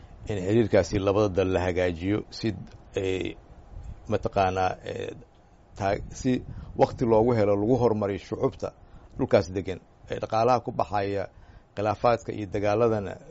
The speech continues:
loogu jihayn lahaa xagga horumarka. Ee, marka anaga xukuumaddan Xasan Sheikh markay timid xilligeedii labaad, ee, capital, political capital badan ayaan gelinay sidii loo hagaajin lahaa xiriirkaas, dib loogu soo celin lahaa.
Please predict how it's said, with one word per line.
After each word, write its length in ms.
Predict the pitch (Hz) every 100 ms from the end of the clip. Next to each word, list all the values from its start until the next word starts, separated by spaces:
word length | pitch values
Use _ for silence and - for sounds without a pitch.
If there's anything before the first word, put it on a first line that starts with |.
| -
loogu 360 | 107 120 117
jihayn 340 | 104 101 110 110
lahaa 260 | 101 95 90
xagga 200 | 98 95
horumarka. 460 | 92 95 104 - 73 - - - - - - - -
Ee, 60 | -
marka 300 | 98 98 107
anaga 320 | 110 120 110 -
xukuumaddan 500 | 98 107 120 104 104
Xasan 220 | 87 110
Sheikh 140 | - 104
markay 240 | 110 101
timid 280 | 92 95 104 -
xilligeedii 340 | 113 101 101
labaad, 300 | 92 101 110 - -
ee, 100 | -
capital, 400 | 87 117 101 104 98 101
political 260 | 110 113 101
capital 380 | 107 101 101
badan 220 | 90 104 113
ayaan 280 | 101 95 90
gelinay 300 | 92 98 101
sidii 200 | - 107
loo 140 | 117
hagaajin 380 | 110 104 92 104
lahaa 120 | 92 92
xiriirkaas, 300 | 104 98 - - - - -
dib 180 | 110 104
loogu 240 | 101 107
soo 160 | - 98
celin 220 | 98 107
lahaa. 240 | 98 110